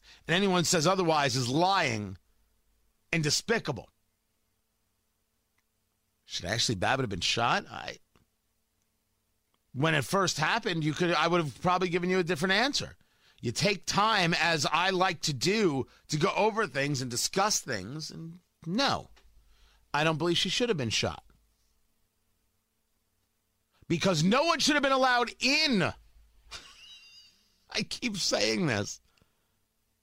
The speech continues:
You let people in.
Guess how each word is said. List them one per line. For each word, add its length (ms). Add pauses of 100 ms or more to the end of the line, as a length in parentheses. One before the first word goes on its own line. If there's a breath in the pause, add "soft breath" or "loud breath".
(920)
You 260
let 420
people 540
in. 600